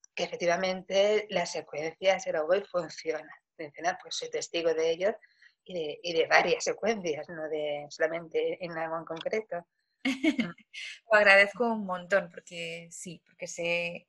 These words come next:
Speaker 2: sé cuánto te cuesta y eso tiene mucha validez. Bueno, lo primero que me gustaría, como siempre, es que nos contaras un poquito de ti, lo que te apetezca.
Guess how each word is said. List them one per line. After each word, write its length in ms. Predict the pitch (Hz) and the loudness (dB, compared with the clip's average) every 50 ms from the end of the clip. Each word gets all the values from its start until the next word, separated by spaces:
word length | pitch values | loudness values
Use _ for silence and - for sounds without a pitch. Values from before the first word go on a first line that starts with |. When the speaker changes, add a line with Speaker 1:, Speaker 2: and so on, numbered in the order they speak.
| _ _ | _ _
Speaker 2:
sé 220 | - - 180 170 | -8 -6 -4 -2
cuánto 240 | 175 175 175 175 175 | 0 -2 0 0 -2
te 140 | 175 175 - | -2 -2 0
cuesta 520 | - 196 226 220 - 277 262 262 269 262 - | 0 0 0 4 6 6 8 8 6 4 0
y 240 | 190 180 175 175 | -8 -12 -6 -6
eso 160 | 180 185 - 180 | -6 -6 -6 -12
tiene 340 | 180 196 190 202 202 - - _ | -12 -10 -8 -8 -8 -8 -10 _
mucha 460 | 180 175 180 185 196 202 196 - 185 170 | -18 -18 -14 -12 -12 -12 -10 -12 -10 -10
validez. 460 | 170 156 151 160 160 170 160 143 _ _ _ _ _ - - - - - - - - - _ | -10 -10 -12 -12 -12 -12 -12 -12 _ _ _ _ _ -18 -16 -14 -14 -14 -14 -14 -16 -4 _
Bueno, 240 | 233 240 226 214 208 | 6 8 8 8 6
lo 120 | 214 226 | 4 2
primero 320 | 208 233 247 254 269 311 320 | 2 2 4 6 8 8 8
que 80 | 320 | 6
me 140 | 320 311 294 | 4 2 2
gustaría, 560 | 277 277 262 - - 226 220 220 220 226 254 | 2 2 -2 -2 -2 -2 0 2 2 2 2
como 220 | 254 240 214 214 220 | 2 0 -2 -4 -6
siempre, 260 | - 247 247 233 269 | -8 -8 -2 0 0
es 80 | 269 - | 0 0
que 100 | 233 208 | -4 -6
nos 140 | 208 202 | -6 -6
contaras 400 | - 196 190 202 202 220 233 233 | -10 -8 -2 2 2 2 2 0
un 80 | 226 220 | -4 -10
poquito 420 | - 214 - - 190 - 233 233 | -12 -14 -14 -12 0 2 4 4
de 140 | 214 185 170 | 4 2 -2
ti, 420 | 170 175 202 208 190 175 165 170 - | -4 -6 -8 -8 -6 -8 -8 -12 -14
lo 140 | - 185 185 - | -10 -10 -8 -8
que 80 | 214 | -4
te 80 | 208 208 | -2 -2
apetezca. 560 | 202 208 233 - 233 202 - - - - - | -2 -2 2 2 2 2 2 -4 -14 -20 -20